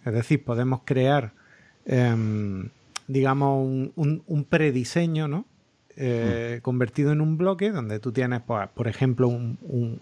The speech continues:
Speaker 1: lo que llamamos un giro, ¿no? Eh, la portada de un, de una web donde va una imagen con un botón de llamada a la acción, un texto, pues todo eso va prediseñado ya en un bloque. Y
Speaker 2: Esto
Speaker 1: ahora
Speaker 2: sobre todo
Speaker 1: vienen
Speaker 2: da
Speaker 1: unos poquitos, nada más.
Speaker 2: Sí,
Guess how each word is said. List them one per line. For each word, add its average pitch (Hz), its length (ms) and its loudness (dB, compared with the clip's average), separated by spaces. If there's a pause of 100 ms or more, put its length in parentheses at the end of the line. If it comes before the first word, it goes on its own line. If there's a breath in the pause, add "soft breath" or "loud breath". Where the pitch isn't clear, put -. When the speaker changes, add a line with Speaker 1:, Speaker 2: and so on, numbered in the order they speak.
Speaker 1:
lo 123 140 -2
que 127 80 -2
llamamos 139 340 2
un 135 140 0
giro, 170 340 2
¿no? 165 240 -2
Eh, 123 160 -2
la 113 160 -4
portada 139 440 0
de 139 120 0
un, 139 160 -4 (560 loud breath)
de 143 180 2
una 143 360 4
web 151 360 2
donde 131 300 0
va 135 100 6
una 139 200 2
imagen 185 720 0
con 123 260 -4 (120)
un 127 160 -2
botón 131 320 0
de 127 80 0
llamada 127 300 0
a - 20 0
la 123 100 0
acción, 180 320 0
un 139 160 -2
texto, 196 460 0 (300 loud breath)
pues 127 140 0
todo 156 200 4
eso 175 200 0
va 170 160 2
prediseñado 131 720 0
ya 175 220 -2
en 143 120 0
un 127 100 -2
bloque. 110 380 -6 (1120 soft breath)
Y - 20 -2
Speaker 2:
Esto 160 140 4
Speaker 1:
ahora 156 140 4
Speaker 2:
sobre 190 100 0
todo 143 60 6
Speaker 1:
vienen 143 120 6
Speaker 2:
da 143 60 2
Speaker 1:
unos 160 160 0
poquitos, 113 460 -2 (200)
nada 127 240 2
más. 113 200 -6
Speaker 2:
Sí, 110 180 2